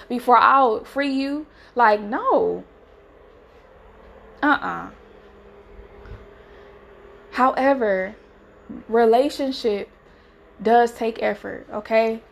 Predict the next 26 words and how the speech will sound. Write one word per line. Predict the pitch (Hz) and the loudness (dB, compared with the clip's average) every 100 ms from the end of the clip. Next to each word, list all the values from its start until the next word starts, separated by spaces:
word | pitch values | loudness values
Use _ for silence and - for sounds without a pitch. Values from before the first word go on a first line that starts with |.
| - - - | -20 -20 -2
Relationship | 220 220 240 269 302 285 302 | 2 4 4 2 -4 -6 -4
do | 254 294 | -4 -4
take | 294 277 277 | -2 -4 -2
effort. | 285 381 - 190 - - - - - - - - | -4 -6 -8 -8 -10 -14 -20 -20 -20 -20 -20 0
Like, | 247 247 | 2 4
we | 220 294 | 2 0
can | 349 320 | 0 0
have | 285 302 311 311 | 2 4 4 2
freedom | 311 277 311 302 | -2 -4 0 0
and | 269 | 0
healing | 262 277 302 285 | 0 0 0 0
and | 254 | -2
deliverance | 247 277 302 269 247 - - _ _ - - - - - - - - - | 0 0 0 -2 -4 -10 -20 _ _ -20 -20 -20 -20 -20 -20 -20 -20 2
without | 247 247 254 247 | 2 4 4 4
relationship | 240 240 285 302 269 - 208 214 - - - - _ - - - - - - - | 2 0 -2 -4 -6 -2 -2 -4 -8 -20 -20 -20 _ -20 -20 -20 -20 -20 -20 -6
to | 277 247 | 2 2
a | |
certain | 240 240 233 | 4 0 0
extent. | 220 - 294 - - - - _ _ _ _ _ - - - - | -8 -8 -8 -8 -16 -20 -20 _ _ _ _ _ -20 -20 -20 -2
But | - 254 262 | 4 4 2
if | 262 262 | -2 0
you | 285 | -2
maintain | 254 254 294 294 294 285 | 0 0 0 -2 0 2
relationship | 262 240 277 285 277 262 240 | 2 2 0 -2 -4 -4 -2
with | 226 | 0
God, | 240 294 262 240 | 2 4 2 -2